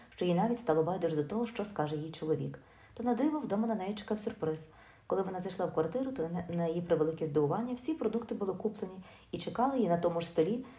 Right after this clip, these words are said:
на якому вона залишила список. «Яка ж ти у мене красуня, Маринко!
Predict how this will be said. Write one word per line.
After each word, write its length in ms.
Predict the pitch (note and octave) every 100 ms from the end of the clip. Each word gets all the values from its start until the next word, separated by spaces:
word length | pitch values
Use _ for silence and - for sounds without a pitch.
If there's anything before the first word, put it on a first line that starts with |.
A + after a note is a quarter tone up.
| -
на 80 | E3+
якому 320 | D#3+ G3 B3
вона 140 | G3+ E3
залишила 420 | D#3+ D3 D#3+ F3
список. 540 | F#3 - C#3+ C#3 - - - _ _ _ -
«Яка 380 | F3+ F3+ C#4
ж 140 | C#4 -
ти 60 |
у 80 | G3+
мене 220 | F#3 F#3
красуня, 460 | F3+ F#3 F3 A3 F3+
Маринко! 500 | D#3 D#3+ D#3+ D#3+ F3